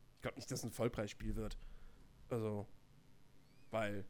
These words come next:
naja, Wolfenstein zwei ist jetzt letztes Jahr erst erschienen und Wolfenstein drei soll ja wohl dann auch noch kommen. Deswegen denke ich mal, das ist jetzt wieder so ein,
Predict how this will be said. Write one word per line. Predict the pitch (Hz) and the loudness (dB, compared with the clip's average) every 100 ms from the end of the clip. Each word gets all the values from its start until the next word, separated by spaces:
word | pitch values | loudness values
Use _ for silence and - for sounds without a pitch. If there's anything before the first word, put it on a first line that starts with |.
| - - | -4 0
naja, | 113 131 127 | 8 10 10
Wolfenstein | 127 127 - 131 | 8 6 4 4
zwei | - 127 151 | 8 12 12
ist | 156 | 12
jetzt | 143 135 | 8 6
letztes | 143 147 143 | 6 6 8
Jahr | 135 | 10
erst | 135 110 | 10 6
erschienen | - - 147 202 214 208 - - - - - - - - - | 0 2 2 4 2 0 -6 -16 -18 -20 -20 -20 -20 -2 8
und | 135 123 - - - - | 8 8 2 -12 -12 0
Wolfenstein | 131 131 127 143 131 | 8 8 10 8 8
drei | 135 143 147 180 202 202 208 - - - | 12 12 12 12 12 12 12 4 -4 8
soll | 170 165 | 12 12
ja | 151 | 12
wohl | 165 | 12
dann | 160 143 | 12 12
auch | - 202 | 12 10
noch | 202 | 12
kommen. | - 202 202 208 190 - - - - - - - - - | 12 12 12 4 0 -6 -18 -20 -20 -20 -20 -20 -20 -10
Deswegen | - 127 120 | -4 0 2
denke | 120 120 | 2 4
ich | 123 | 6
mal, | |
das | 120 117 | 6 6
ist | 110 | 0
jetzt | |
wieder | 120 117 | 4 4
so | 110 | 4
ein, | 110 | 0